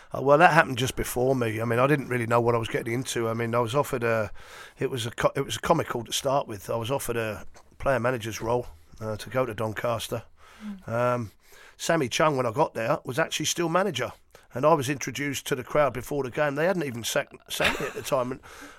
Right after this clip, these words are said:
Speaker 1: I, I couldn't believe it, that the hierarchy there, and it, it turned out there wasn't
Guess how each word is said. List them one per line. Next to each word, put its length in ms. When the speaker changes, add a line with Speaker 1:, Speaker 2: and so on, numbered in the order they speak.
Speaker 1:
I, 100
I 40
couldn't 280
believe 260
it, 140
that 140
the 140
hierarchy 540
there, 260
and 120
it, 100
it 220
turned 220
out 140
there 80
wasn't 400